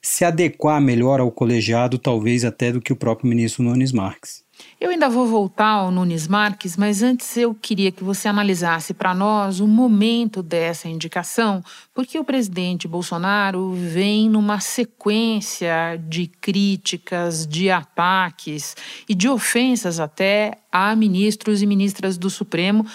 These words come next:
Speaker 2: Aliás, na mesma entrevista em que ele esclareceu a intenção de indicar o André Mendonça, ele fez isso. Como é que você espera que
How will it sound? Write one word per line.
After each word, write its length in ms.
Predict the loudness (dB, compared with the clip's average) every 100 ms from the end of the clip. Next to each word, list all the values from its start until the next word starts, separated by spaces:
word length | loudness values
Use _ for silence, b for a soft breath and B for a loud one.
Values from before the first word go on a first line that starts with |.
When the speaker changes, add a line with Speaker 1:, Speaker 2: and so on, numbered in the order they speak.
| B B
Speaker 2:
Aliás, 380 | -2 2 2 2
na 160 | 2 2
mesma 500 | 2 2 4 2 0
entrevista 760 | -2 -6 -4 -4 -6 -2 -2
em 260 | -2 -6 -6
que 180 | -4
ele 220 | -4 -4 -4
esclareceu 680 | -6 -2 0 0 -2 -2
a 40 | -2
intenção 500 | -4 -6 -4 -2 -2
de 140 | 0
indicar 680 | -2 -2 -6 -2 0 2 0
o 80 | 0
André 240 | -2 -2
Mendonça, 680 | -2 -2 -2 0 0 -2 -4 B B -2
ele 200 | 0 0
fez 360 | 2 2 4
isso. 420 | 4 2 0 -8 -14 B B B B
Como 180 | 0
é 100 | 0
que 140 | -2 -2
você 400 | 0 0 0 0
espera 840 | 0 -2 0 2 2 2 0 -4 _
que 560 | -10 -4 -2 -2 -4